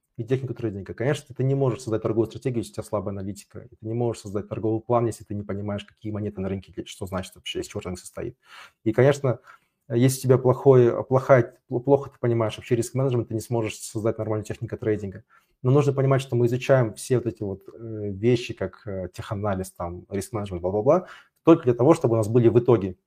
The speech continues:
торговая стратегия, торговый план, техника трейдинга. Если мы изучаем теханализ, там, графики и всё такое, но в итоге мы не приходим к торговой стратегии, к торговому плану и технике трейдинга,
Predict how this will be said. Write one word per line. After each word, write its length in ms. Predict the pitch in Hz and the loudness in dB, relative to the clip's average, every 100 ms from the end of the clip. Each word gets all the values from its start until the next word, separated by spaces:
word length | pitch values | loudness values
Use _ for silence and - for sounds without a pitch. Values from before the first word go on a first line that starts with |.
| _ _ _ | _ _ _
торговая 320 | 120 131 175 | -2 6 6
стратегия, 460 | 180 139 135 135 120 | 6 2 0 0 0
торговый 460 | - 113 110 143 139 | -2 -4 0 2 2
план, 200 | 120 - | 0 -2
техника 300 | 120 110 107 | -6 -8 -10
трейдинга. 380 | - 98 92 - _ - - | -6 -6 -6 -12 _ -20 -6
Если 260 | 131 139 139 | -2 -2 2
мы 120 | 127 | 2
изучаем 540 | 120 123 160 180 170 131 | 2 2 6 6 6 2
теханализ, 640 | 127 127 117 120 120 110 | -4 -2 0 2 2 0
там, 220 | - 104 | -4 -6
графики 520 | 98 110 113 110 - 110 | -2 2 2 0 -6 -10
и 40 | |
всё 160 | - - | -10 -8
такое, 460 | 107 - 120 107 - _ _ _ - | -6 0 0 -2 -8 _ _ _ -2
но 160 | 127 | 2
в 80 | 131 | 2
итоге 260 | 139 143 123 | 2 2 2
мы 120 | 127 | 2
не 80 | 131 | 0
приходим 420 | 131 - 151 117 | -2 0 0 0
к 40 | - | -4
торговой 340 | 113 113 107 | -2 -2 -2
стратегии, 420 | 107 - - 107 104 | -4 -10 -8 -8 -8
к 100 | _ | _
торговому 400 | 117 110 113 107 | -6 -2 -4 -2
плану 220 | 110 107 | -4 -4
и 20 | |
технике 320 | 110 131 135 131 | -6 -8 -8 -4
трейдинга, 500 | 185 202 190 123 | -2 0 0 -2